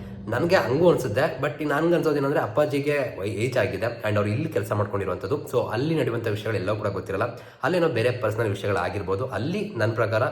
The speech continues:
ಗೋಲ್ಡ್ ಸುರೇಶ್ ಅವರ ಫ್ಯಾಮಿಲಿ ಸಂಬಂಧಪಟ್ಟಂಗೆ ಅಲ್ಲಿ ಏನಿದ್ದಾರೆ ಅಲ್ಲಿ ಒಂದಿಷ್ಟು ವ್ಯವಹಾರದಲ್ಲೋ ಅಥವಾ ಏನೋ ಒಂದು ವಿಷಯಗಳಲ್ಲಿ ಏನೋ ಆಗಿರುತ್ತೆ ಅನ್ಕೋತೀನಿ.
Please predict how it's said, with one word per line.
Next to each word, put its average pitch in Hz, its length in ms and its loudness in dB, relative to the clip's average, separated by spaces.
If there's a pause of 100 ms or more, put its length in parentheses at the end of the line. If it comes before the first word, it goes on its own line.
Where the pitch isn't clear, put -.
(520)
ಗೋಲ್ಡ್ 175 180 4
ಸುರೇಶ್ 151 300 2
ಅವರ 120 160 4 (160)
ಫ್ಯಾಮಿಲಿ 107 380 2 (160)
ಸಂಬಂಧಪಟ್ಟಂಗೆ 95 680 -2 (220)
ಅಲ್ಲಿ 98 260 -4
ಏನಿದ್ದಾರೆ 92 340 -4
ಅಲ್ಲಿ 90 200 -4 (480)
ಒಂದಿಷ್ಟು 160 340 0 (320)
ವ್ಯವಹಾರದಲ್ಲೋ 101 520 2
ಅಥವಾ 101 160 -4
ಏನೋ 101 140 0
ಒಂದು 92 140 -2
ವಿಷಯಗಳಲ್ಲಿ 95 340 -2 (120)
ಏನೋ 95 100 0 (100)
ಆಗಿರುತ್ತೆ 90 320 -4
ಅನ್ಕೋತೀನಿ. 87 340 -4